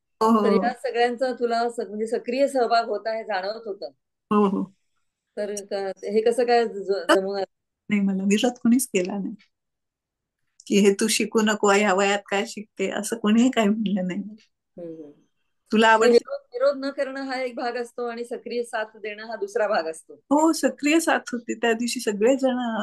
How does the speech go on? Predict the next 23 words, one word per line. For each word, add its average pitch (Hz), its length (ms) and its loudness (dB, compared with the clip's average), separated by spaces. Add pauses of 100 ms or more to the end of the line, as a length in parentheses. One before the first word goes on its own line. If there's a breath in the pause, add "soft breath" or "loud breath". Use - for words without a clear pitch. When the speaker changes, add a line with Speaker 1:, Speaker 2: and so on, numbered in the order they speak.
(300)
Speaker 1:
म्हणजे 208 200 2
माझा 226 300 4
जावई 214 300 4
पण 254 200 0
आला 220 200 2
होता, 220 380 -6 (160)
सगळे 226 320 4
आले 233 200 2
होते. 214 280 -4
Speaker 2:
हम्म. - 1500 -16
Speaker 1:
ते 202 100 6
इतके 202 260 2
busy 208 320 2
schedule 220 280 2
मधून 214 320 0
वेळ 208 160 0
काढून 202 300 0
आले, 202 420 0
काय 214 300 -2 (180)
छोटी 202 280 -4
गोष्ट 208 300 0
आहे 196 80 0
का? - 180 -10